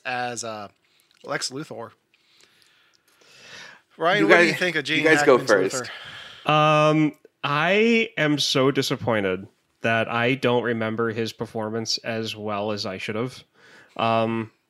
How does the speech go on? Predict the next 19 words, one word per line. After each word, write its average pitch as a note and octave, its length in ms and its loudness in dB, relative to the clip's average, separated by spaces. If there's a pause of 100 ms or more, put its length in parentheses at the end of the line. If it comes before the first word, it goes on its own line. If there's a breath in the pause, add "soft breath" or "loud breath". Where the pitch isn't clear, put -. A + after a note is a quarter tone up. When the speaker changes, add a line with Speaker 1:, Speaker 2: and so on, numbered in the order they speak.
(100)
Speaker 3:
from, A2 340 -6
from, B2 280 -8
from, D3+ 120 -8
from, B2 280 -6
from, C3 680 -12
from B2 260 -12
when A#2 120 -2
I A#2+ 40 0
was A2 160 -4
younger, D3+ 400 -6 (280 loud breath)
'cause C#3 200 -4
I C#3+ 140 0
would E3+ 240 0
love B2 680 -2
to D#3 80 -4
see C3+ 180 2
a A2+ 100 4
Muppet A2+ 460 0
movie F#2+ 420 -10